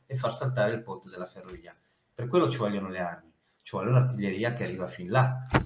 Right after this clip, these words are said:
ci vogliono degli elicotteri o degli aerei che arrivano fin là. Cioè, questo significa, queste sono le armi che possono servire. Se tu invece mi dici, da pacifista, per cui sentire un po' meno in colpa,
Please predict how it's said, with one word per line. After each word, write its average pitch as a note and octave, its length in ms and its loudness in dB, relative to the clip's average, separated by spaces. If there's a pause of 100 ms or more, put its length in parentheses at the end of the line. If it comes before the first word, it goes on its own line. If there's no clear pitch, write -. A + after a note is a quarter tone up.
(180)
ci - 160 -10
vogliono A2 360 0
degli G2 180 0
elicotteri G#2+ 440 -2
o F#2+ 40 -8
degli G2+ 200 -4
aerei G2+ 260 0
che B2+ 80 -4
arrivano G2+ 380 -4
fin F2+ 240 -12
là. A#2 320 0 (380)
Cioè, - 500 0
questo E3 300 6
significa, B2+ 760 0
queste D3+ 220 0
sono A#2 400 2
le A2 160 4
armi G2+ 360 2
che - 140 -18
possono G2 360 -8
servire. F2 600 -10
Se B2+ 220 -4
tu C3 100 0
invece D3+ 380 0
mi A2 120 2
dici, - 560 -4
da F#2 460 -4
pacifista, - 580 -4
per - 100 -16
cui G2 120 -12
sentire G#2 380 -4
un G2 100 -6
po' F#2 340 -2
meno G#2 200 -2
in G2+ 120 -4
colpa, F2 480 -10